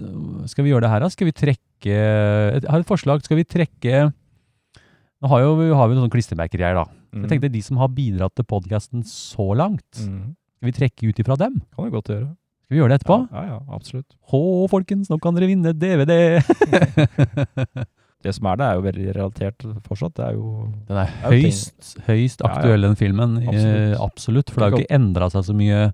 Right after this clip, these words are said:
Speaker 2: Ikke i det hele tatt.
Speaker 1: måten du fisker dette på.
Speaker 2: Neida, fisker det samme.
Speaker 1: Du har litt nyere vadere, kanskje?
Speaker 2: Det har jeg.
Speaker 1: <laughs>
Speaker 2: Nyere stang og
Speaker 1: Og kanskje nyere stang og
Speaker 2: Ja.
Speaker 1: Men vi skal inn på ytre-, utstyr etter hvert, Runar.
Speaker 2: Mm.
Speaker 1: Eh, men jeg tenkte fint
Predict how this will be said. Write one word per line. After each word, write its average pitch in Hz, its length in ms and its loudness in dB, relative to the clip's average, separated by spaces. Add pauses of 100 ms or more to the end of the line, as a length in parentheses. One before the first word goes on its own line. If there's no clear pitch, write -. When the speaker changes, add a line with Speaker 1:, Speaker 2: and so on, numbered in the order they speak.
(160)
Speaker 2:
Ikke - 160 -12
i - 20 -4
det 107 60 -2
hele 95 140 -8
tatt. - 340 -14
Speaker 1:
måten 104 240 0
du 101 80 2
fisker 95 320 -2
dette 117 160 0
på. 185 80 -2 (160)
Speaker 2:
Neida, 117 220 -10 (120)
fisker 110 300 -12
det 120 80 -12
samme. 110 160 -16 (320)
Speaker 1:
Du 131 80 -2
har 131 80 4
litt 131 160 0
nyere 113 240 2
vadere, 98 320 0
kanskje? 175 260 -4 (380)
Speaker 2:
Det 120 80 -10
har 104 160 -12
jeg. - 300 -12
Speaker 1:
<laughs> 190 260 2
Speaker 2:
Nyere 101 320 -2
stang 95 240 -6
og 107 300 -8
Speaker 1:
Og 147 40 -2
kanskje 143 300 0
nyere 117 240 2
stang 101 240 0
og 107 240 0
Speaker 2:
Ja. - 140 -20 (720)
Speaker 1:
Men 139 80 2
vi 135 100 2
skal 190 160 -2
inn 151 140 0
på 156 100 0 (160)
ytre-, 127 380 -2
utstyr 117 340 0
etter - 160 -4
hvert, 113 240 0
Runar. 196 320 2
Speaker 2:
Mm. 135 380 -4
Speaker 1:
Eh, 123 720 2
men 135 160 0
jeg 151 160 0
tenkte 117 760 0
fint 101 240 -4